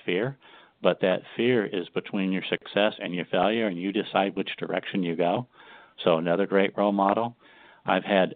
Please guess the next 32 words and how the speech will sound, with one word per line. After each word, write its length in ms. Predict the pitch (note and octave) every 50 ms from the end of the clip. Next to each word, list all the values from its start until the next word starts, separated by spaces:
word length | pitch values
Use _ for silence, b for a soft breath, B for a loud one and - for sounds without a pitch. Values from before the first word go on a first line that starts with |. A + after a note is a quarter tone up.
| _ _
uh, 200 | - G2 E2 E2+ - - -
other 240 | G#2 G2 G#2+ G2+ F#2
people 420 | - - - A#2 A2 - A2+ G#2+
that 180 | G2 F#2+ F2 F2
I've 200 | D#2+ D#2+ - -
worked 220 | G2 G2+ - -
for, 400 | - - A2 G2+ G2+ G2 F#2+ -
uh, 220 | - E2 D#2+ D#2+ E2+
one 260 | F2 F2+ F#2 F#2 F2+
gentleman, 540 | F#2 F#2+ F2+ F#2 F#2 F#2+ F#2 F#2 F2+ F2 - B B B B B B B B
uh, 140 | E2+ F2 E2+ - -
named 440 | - G2+ G2 F2 F2+ F2 E2+ E2+ -
Mike 260 | - F#2+ F#2 G2 -
Newman, 420 | - G2+ F#2+ G2 F#2+ F#2+ F#2+ F#2+ F#2+
who, 400 | F#2+ - F#2+ F2+ F2+ F2 E2+ - B B B B B B
uh, 160 | - F#2 F2 E2+
was 260 | F2 F#2+ F#2 F2 E2+ -
the 160 | - F2 F2 -
owner 320 | G2 G2 G2+ G2 F#2 F#2
of 100 | F2 E2
an 140 | F2 E2+ E2+
organization, 840 | F#2 G2 F2 F2 E2+ D#2 D#2 F#2 F#2+ G#2 - - F#2 E2+ E2+ E2 - B B B B B B B
and 380 | - F#2 F2+ E2+ E2 D#2+ - - _
he 300 | - - - - B2+ B2+
was 160 | B2 A#2+ G2 - -
such 200 | - G#2+ G2 -
a 60 | F#2+ E2+
great 280 | - F#2+ F#2 F#2+ -
role 200 | F#2+ F#2 G2 G2+
model. 420 | G2 F2+ F2 E2+ E2 E2+ E2+ F2 F2+
And, 100 | - -
and 240 | G#2 G2+ F#2 F#2+